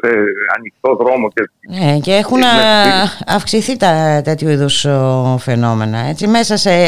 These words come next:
Speaker 2: είκοσι τέσσερις ώρες είχαμε δύο τέτοιες περιπτώσεις. Εκτός
Speaker 1: Όχι,
Speaker 2: όλων των
Speaker 1: όχι
Speaker 2: α-,
Speaker 1: απλώς
Speaker 2: Ναι, ναι.
Speaker 1: Ξέρετε, είναι, είναι, είναι χαρακτηριστικό. Εμείς που τα παρακολουθούμε από κοντά αυτά τα πράγματα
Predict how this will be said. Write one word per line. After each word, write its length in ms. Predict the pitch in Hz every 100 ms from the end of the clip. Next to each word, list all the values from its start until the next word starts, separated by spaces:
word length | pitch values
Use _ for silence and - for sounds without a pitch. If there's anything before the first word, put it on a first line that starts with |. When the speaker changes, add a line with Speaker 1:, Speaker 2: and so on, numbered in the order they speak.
| 160 156
Speaker 2:
είκοσι 260 | 151 170
τέσσερις 380 | 202 214 185 170
ώρες 200 | 208 226
είχαμε 280 | 208 240 240
δύο 200 | 247 160
τέτοιες 360 | 123 113 113 -
περιπτώσεις. 680 | 107 104 92 101 - - - - - - - - - - _ _ _ -
Εκτός 420 | - 139 226 -
Speaker 1:
Όχι, 120 | 202
Speaker 2:
όλων 160 | 190 185
των 140 | 190
Speaker 1:
όχι 180 | 170 165
Speaker 2:
α-, 20 |
Speaker 1:
απλώς 400 | 170 185 170 - _ _ -
Speaker 2:
Ναι, 260 | 170 180
ναι. 200 | 147 127 107 -
Speaker 1:
Ξέρετε, 440 | - 143 117 - - -
είναι, 260 | 127 160 170
είναι, 200 | 139 165
είναι 180 | 143 170 170
χαρακτηριστικό. 880 | 156 151 131 120 - - 98 90 78
Εμείς 260 | 104 123 -
που 80 |
τα 120 | - 147
παρακολουθούμε 580 | 123 117 113 - 113 117
από 140 | -
κοντά 280 | - 92 98
αυτά 200 | 87 90
τα 100 | 87
πράγματα 520 | - 80 - 65 78